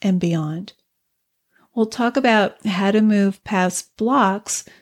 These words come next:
so that when you hit them, you can move past them quickly. So let's get right to it.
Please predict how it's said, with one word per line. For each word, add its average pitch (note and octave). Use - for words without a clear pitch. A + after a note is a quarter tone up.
so -
that G3
when F#3+
you F3+
hit D#4+
them, F#3
you G#3
can G#3+
move A3+
past F#3+
them F3+
quickly. -
So A#3+
let's A3+
get -
right A3+
to G3
it. -